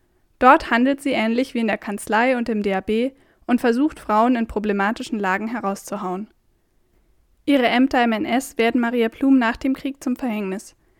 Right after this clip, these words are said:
Die französische Besatzung untersucht im Rahmen der Entnazifizierung ihre Rolle im N S. Ihre Kanzlei wird vorübergehend geschlossen. Marie-Louise schreibt eine Erklärung, um Maria zu entlasten.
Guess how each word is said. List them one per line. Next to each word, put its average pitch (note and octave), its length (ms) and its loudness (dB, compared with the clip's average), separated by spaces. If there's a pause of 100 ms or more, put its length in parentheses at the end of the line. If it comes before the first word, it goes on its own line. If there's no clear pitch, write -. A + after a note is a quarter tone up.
(220)
Die A#3+ 80 -4
französische C4 580 0
Besatzung A3+ 560 -2
untersucht B3 420 -2
im A3 100 -4
Rahmen G#3+ 360 2
der G#3+ 120 0
Entnazifizierung A3+ 1040 -4
ihre A3 260 -4
Rolle G#3 260 -2
im A#3 100 -2
N A#3 160 -6
S. - 320 -10 (400)
Ihre A3+ 200 2
Kanzlei G#3+ 520 -2
wird A3+ 120 -6
vorübergehend G#3 640 -4
geschlossen. G#3 560 -6 (640)
Marie-Louise B3+ 720 2
schreibt A#3 320 -4
eine G#3+ 200 -2
Erklärung, A3 580 -2
um B3 180 -2
Maria G#3+ 400 -2
zu - 120 -10
entlasten. G#3 640 -6